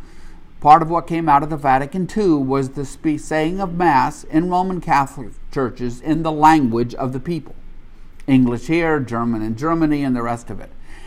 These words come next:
And since Vatican two, there have been elements of the Catholic Church that wanted to keep to the old ways and use the old Latin Mass,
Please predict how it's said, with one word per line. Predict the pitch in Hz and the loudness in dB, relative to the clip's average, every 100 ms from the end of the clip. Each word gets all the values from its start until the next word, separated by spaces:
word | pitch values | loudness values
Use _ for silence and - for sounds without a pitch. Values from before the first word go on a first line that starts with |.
| - - - | -14 -14 -4
And | 135 147 185 | 2 2 0
since | - 226 294 285 | -4 -2 -2 -2
Vatican | - 151 131 123 123 110 | 4 6 6 0 -4 -4
two, | 131 156 | -4 -4
there | 185 175 156 | -2 -2 -2
have | 139 139 156 151 | 0 2 2 0
been | 143 147 143 202 208 - - - - - - - - - - - - - - - - - | 0 0 0 -2 -8 -14 -14 -12 -12 -12 -12 -12 -14 -14 -16 -14 -14 -14 -16 -16 -16 0
elements | 160 156 160 160 151 | 2 4 4 2 0
of | 147 | -6
the | 147 | -4
Catholic | 151 135 135 156 135 | 2 2 2 -6 -10
Church | - 131 135 - - | -4 -2 -2 -4 -10
that | 131 | -4
wanted | 131 131 147 | 4 4 2
to | 143 | -6
keep | - 151 156 | -6 -6 -2
to | 151 | -2
the | 151 | 0
old | 147 143 151 | 0 0 0
ways | 156 147 107 123 165 156 - - | 0 0 0 -2 -2 -6 -14 -8
and | 131 131 127 127 117 | -2 0 0 0 2
use | 139 143 139 | 2 2 -2
the | 151 139 | 0 2
old | 127 135 120 | 4 2 2
Latin | 131 123 135 123 | 2 2 2 2
Mass, | 127 107 - - - | 2 2 -4 -14 -16